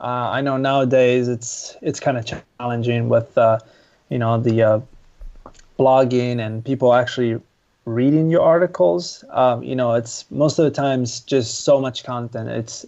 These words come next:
uh, you know, social media is so oversaturated.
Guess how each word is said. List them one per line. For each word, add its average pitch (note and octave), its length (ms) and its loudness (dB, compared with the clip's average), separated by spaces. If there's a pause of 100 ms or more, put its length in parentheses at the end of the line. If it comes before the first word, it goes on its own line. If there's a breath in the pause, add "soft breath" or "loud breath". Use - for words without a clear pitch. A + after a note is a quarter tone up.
uh, A#2 240 4 (200)
you C3 140 -6
know, A2+ 220 -4
social D3 360 0
media C3+ 240 4
is B2 120 -2
so B2 220 2
oversaturated. A#2 1080 -2